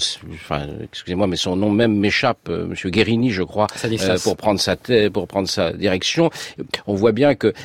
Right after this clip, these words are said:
Speaker 1: les rares personnes qu'il avait réussi à attirer auprès de lui, euh, euh, Collomb, euh, ou Hulot sont partis. Et, mais, ben, parce que c'est, c'est son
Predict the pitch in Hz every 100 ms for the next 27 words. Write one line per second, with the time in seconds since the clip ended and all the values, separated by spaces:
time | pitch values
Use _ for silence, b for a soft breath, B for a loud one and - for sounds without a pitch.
0 | - 104 110 - 143 147 113 - 117 -
1 | 139 135 110 98 95 98 107 113 104 -
2 | 110 98 95 117 110 104 101 - 101 98
3 | 104 113 117 104 143 131 - 95 92 90
4 | 82 85 76 _ 87 85 80 - 101 90
5 | - 101 98 104 107 110 98 B B -
6 | 95 92 90 82 76 113 107 104 101 104
7 | 107 104 - 90 - - - - 190 175
8 | B 120 107 - 120 - 127 107 104 -
9 | - - - - 117 - 156